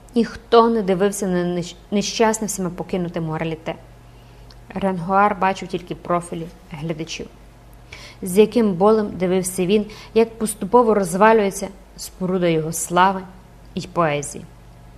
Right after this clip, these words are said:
Подумати тільки, ще так недавно ця юрба,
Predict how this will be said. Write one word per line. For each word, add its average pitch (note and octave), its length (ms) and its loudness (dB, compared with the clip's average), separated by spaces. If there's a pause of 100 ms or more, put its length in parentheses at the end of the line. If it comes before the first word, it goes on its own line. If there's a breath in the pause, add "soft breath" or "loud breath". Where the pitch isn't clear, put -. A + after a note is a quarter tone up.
(300)
Подумати C4+ 540 0
тільки, A#3 460 -2 (560 loud breath)
ще - 320 2
так C4+ 240 2
недавно G#3 400 4
ця F#3+ 160 2
юрба, A3 480 8